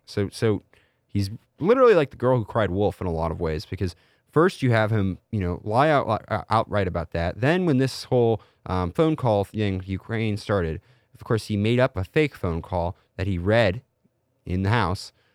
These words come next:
and, uh, acted like it was a real phone call. It was made up.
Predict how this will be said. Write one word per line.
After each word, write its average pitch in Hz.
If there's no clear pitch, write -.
and, 107
uh, 90
acted 113
like 98
it -
was 87
a 90
real 98
phone 98
call. 87
It 92
was 87
made 113
up. 92